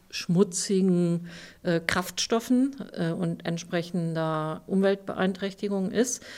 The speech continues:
ist es so, dass wenn Sie die gleiche Menge Ware mit einem L K W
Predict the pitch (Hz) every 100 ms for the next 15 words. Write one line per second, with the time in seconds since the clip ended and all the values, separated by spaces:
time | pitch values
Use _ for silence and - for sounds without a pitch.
0 | - - - 175 175 170 175 185 175 175
1 | - 180 175 170 165 170 170 185 196 175
2 | 180 170 160 185 185 160 - 165 165 -
3 | 185 196 165 165 175